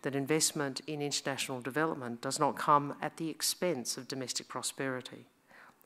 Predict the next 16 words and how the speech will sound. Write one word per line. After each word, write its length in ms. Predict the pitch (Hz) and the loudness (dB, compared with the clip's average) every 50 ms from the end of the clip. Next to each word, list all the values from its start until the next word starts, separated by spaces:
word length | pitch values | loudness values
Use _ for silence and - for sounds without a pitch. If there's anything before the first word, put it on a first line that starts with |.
| _ _ - | _ _ 4
Rather, 400 | 151 147 139 135 131 135 127 123 - - | 8 8 8 8 6 4 -2 -6 -8 -10
it 120 | 131 - | -12 -10
contributes 560 | - - 135 - - 165 - 131 117 - - - | -10 -8 -6 -4 -4 -4 -4 -4 -2 -2 -2 -2
to 200 | - 123 110 110 | -2 -4 -6 -8
it. 160 | 95 - - - _ _ _ _ - - - - - - - - - - - - - - - - - - - - _ _ _ | -8 -10 -14 -18 _ _ _ _ -20 -20 -20 -20 -20 -18 -18 -18 -18 -18 -20 -20 -20 -20 -20 -20 -20 -20 -20 -20 _ _ _
But 120 | - 202 214 | 4 8 12
those 260 | 214 220 226 220 - | 12 12 12 12 10
calls 400 | - - 185 190 185 180 185 - | 6 4 6 6 6 6 6 4
have 160 | 180 156 147 | 2 4 6
gone 260 | 170 156 160 165 165 | 8 10 10 10 10
ignored 460 | 165 160 143 143 143 143 147 151 151 | 8 4 4 4 4 6 6 4 4
in 120 | 156 151 151 | 2 0 0
a 80 | 147 | -2
time 340 | 143 - 151 151 147 147 143 | 0 0 2 2 2 2 0
of 100 | 135 - | 0 0
ultra-partisanship, 1080 | 135 127 120 - 139 127 - 156 147 147 143 139 117 131 123 - - - - - - | 0 0 0 -2 -4 -2 4 4 6 6 6 4 0 -2 -4 -4 -4 -4 -6 -8 -12